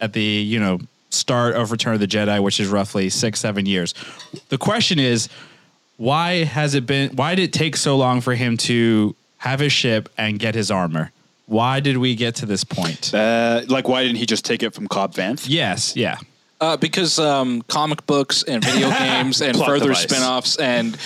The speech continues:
Speaker 3: just more story to tell you later down the road.
Speaker 2: Just convenient plot device.
Speaker 3: <laughs> Yeah, exactly.
Speaker 1: I, I like, I mean,
Speaker 2: No,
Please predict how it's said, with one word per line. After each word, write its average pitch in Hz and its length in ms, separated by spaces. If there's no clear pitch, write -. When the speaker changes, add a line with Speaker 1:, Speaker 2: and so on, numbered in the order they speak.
Speaker 3:
just 175 260
more 165 260
story 180 440
to 127 100
tell 143 240
you 131 160
later 127 320
down 110 240
the 107 100
road. 95 380
Speaker 2:
Just 131 240
convenient 131 420
plot 131 220
device. - 380
Speaker 3:
<laughs> - 20
Yeah, - 160
exactly. - 320
Speaker 1:
I, 180 240
I 190 40
like, 226 300
I 135 60
mean, 147 220
Speaker 2:
No, - 80